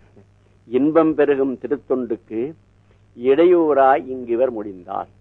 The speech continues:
இடங்கூறி விளக்குக அப்படின்னா என்ன பண்றது? "இன்பம் பெருகும் திருத்தொண்டுக்கு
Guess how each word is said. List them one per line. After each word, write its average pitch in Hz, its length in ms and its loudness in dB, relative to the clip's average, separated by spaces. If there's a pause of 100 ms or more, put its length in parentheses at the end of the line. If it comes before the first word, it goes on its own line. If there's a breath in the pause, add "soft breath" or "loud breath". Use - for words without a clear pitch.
(1300 soft breath)
இடங்கூறி 143 400 4
விளக்குக 110 640 0 (220)
அப்படின்னா 117 100 -8
என்ன 120 180 0
பண்றது? 113 600 -8 (1600)
"இன்பம் 160 520 0
பெருகும் 131 500 0
திருத்தொண்டுக்கு 127 880 -4